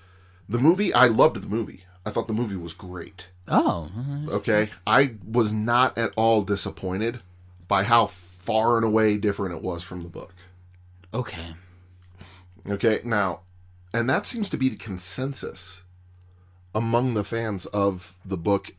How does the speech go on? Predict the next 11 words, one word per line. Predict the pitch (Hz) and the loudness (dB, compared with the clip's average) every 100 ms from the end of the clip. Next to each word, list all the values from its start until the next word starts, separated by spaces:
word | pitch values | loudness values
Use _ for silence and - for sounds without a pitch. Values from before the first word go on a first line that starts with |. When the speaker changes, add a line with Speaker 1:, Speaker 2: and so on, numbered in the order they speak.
| - - - - 107 | -20 -20 -20 -10 -4
Speaker 1:
and | 101 95 | -2 -2
the | |
movie | 92 110 92 87 | 0 0 -2 -6
is | 82 | -4
that | 87 85 - - - - - - - - - - - | -4 -4 -10 -20 -20 -20 -20 -20 -20 -20 -20 -16 -2
most | 131 175 - - | 4 4 2 -2
people, | 160 160 127 104 101 | -2 4 6 6 4
when | 98 104 | -2 0
they, | 107 - - - - | 0 -2 -12 -20 -12
'cause | - 120 101 | 0 0 2
I | 120 | 4